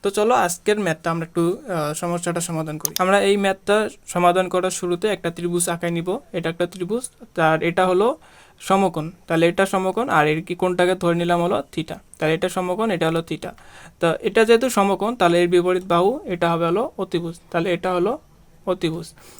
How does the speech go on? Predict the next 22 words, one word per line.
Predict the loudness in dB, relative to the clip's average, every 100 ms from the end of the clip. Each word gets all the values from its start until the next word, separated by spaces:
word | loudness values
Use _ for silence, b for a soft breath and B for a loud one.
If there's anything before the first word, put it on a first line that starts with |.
| B
তারপর | -2 0 0
আমরা | 2 2
এই | 4 4
কোণ | 6 6
নিয়ে | 6 4
হিসাব | 2 0
করব, | -2 -2 -2
তাহলে | 0 0
এই | 2 0
কোণের | 2 0 2
বিপরীত | 2 2 2 2 2
যে, | 0 0 -2
আহ, | -8 -20 -20 -10 -4 0
বাহুটা | 2 2 2 0
থাকবে | 0 -2
সেটা | -2 2
হলো | 2 2
বিপরীত | 0 0 2 2 0
বাহু | 0 2 2 -2
বা | 2 4 4
হলো | 2 0
লম্ব, | 0 -2 -4